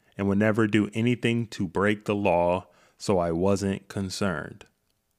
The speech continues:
Say what now? If I don't remember correctly,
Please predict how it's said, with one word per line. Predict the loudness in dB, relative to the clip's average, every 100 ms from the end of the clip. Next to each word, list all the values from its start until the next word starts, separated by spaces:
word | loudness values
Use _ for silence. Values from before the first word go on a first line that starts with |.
| _ _ _ _ _ _ _ _ _ _ _ _ _ _ _ _ _ _ _ _ _ _ _ _ _ _ _ _ _ _ _ _ _ _ _ _ _ -14
Say | -2
what | 2 2 2
now? | -2 -4 _ _ _ _ _ _ _ _ _ _ _ _ _ _ _ _ _ _ _ _ _ _ _ _
If | 0 0 2
I | 2 2
don't | 2 2 2 0
remember | 2 4 4 4
correctly, | 4 2 2 0 -2